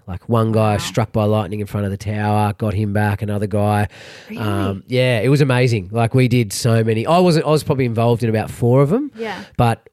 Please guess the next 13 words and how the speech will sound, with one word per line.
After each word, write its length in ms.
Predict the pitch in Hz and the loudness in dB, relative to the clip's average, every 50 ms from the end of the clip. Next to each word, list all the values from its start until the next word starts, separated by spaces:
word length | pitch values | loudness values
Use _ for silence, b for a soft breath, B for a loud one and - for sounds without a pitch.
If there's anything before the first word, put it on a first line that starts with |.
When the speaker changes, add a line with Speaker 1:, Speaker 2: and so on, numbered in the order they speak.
| _ - | _ -4
Speaker 1:
all 300 | - 147 165 170 185 180 | 2 4 6 6 6 6
those 260 | 160 165 156 143 131 | 6 6 4 4 4
stories 640 | - - - 127 120 123 135 135 131 120 117 113 - | 2 0 0 2 4 6 6 6 4 4 2 0 -2
from 140 | - 113 110 | -4 -2 -2
those 180 | 110 107 107 | 0 0 -2
twelve 360 | - - - 127 123 120 117 | -2 0 2 4 4 4 2
major 340 | 113 110 110 110 110 104 107 | 2 0 0 0 0 0 -2
resuscitations 680 | 104 - - 104 - - - - 104 104 98 - 104 95 | -4 -2 -4 -6 -6 -6 -6 -4 -4 -4 -4 -6 -4 -2
are 120 | 101 104 | -2 0
all 100 | 101 101 | 0 0
just 220 | 98 104 98 - 98 | -2 -4 -6 -6 -8
incredible 540 | 95 90 - - 110 101 98 92 87 92 98 | -10 -10 -8 -6 -4 -2 -2 -2 -4 -6 -10
stories. 680 | - - - 98 98 101 101 92 87 90 - - - | -10 -6 -4 -2 -2 -2 -2 -4 -6 -8 -10 -12 -12